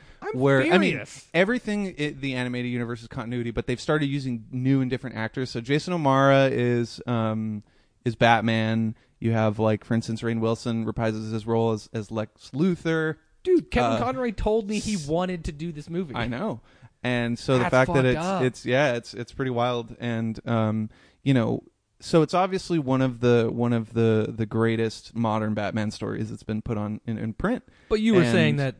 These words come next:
Speaker 1: the movie itself was
Speaker 2: And the movie
Speaker 1: lackluster.
Speaker 2: itself was, was, was a big, big disappointment for me. I was
Speaker 1: That's 'cause Kevin
Speaker 2: super
Speaker 1: Conroy's not in it.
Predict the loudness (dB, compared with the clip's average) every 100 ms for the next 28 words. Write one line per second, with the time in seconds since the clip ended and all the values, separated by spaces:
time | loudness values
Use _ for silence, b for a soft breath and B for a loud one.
0 | -14 -10 -4 -4 -4 -4 -4 -6 -6 -2
1 | 0 0 0 4 4 6 4 2 2 2
2 | 4 2 0 0 0 -2 2 4 4 -2
3 | -10 -2 0 0 -2 -6 _ 4 6 6
4 | 4 2 -2 2 4 4 2 -2 -2 -6
5 | -6 -6 -8 -10 -6 -4 -2 2 6 6
6 | 4 -2 -2 2 4 4 4 4 2 0
7 | -2 -8 -4 0 0